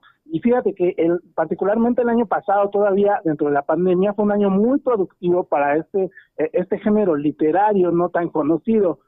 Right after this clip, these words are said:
Eh, eh, hoy, este año están pre-, están premiando a todo lo, lo que salió el año pasado, este, de enero a diciembre de dos mil veintidós. Y fíjate que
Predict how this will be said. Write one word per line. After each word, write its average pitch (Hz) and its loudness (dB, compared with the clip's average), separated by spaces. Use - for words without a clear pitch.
Eh, 156 0
eh, 170 0
hoy, 190 0
este 214 -2
año 240 0
están 233 -2
pre-, 208 -2
están 208 -4
premiando 202 0
a 170 -2
todo 214 2
lo, 160 0
lo 143 -2
que - -14
salió 170 0
el 202 2
año 185 0
pasado, 139 0
este, 143 -2
de 120 -2
enero 139 0
a 123 -2
diciembre 185 -2
de 147 2
dos 135 -2
mil 156 2
veintidós. 175 0
Y 175 0
fíjate 226 -2
que 156 0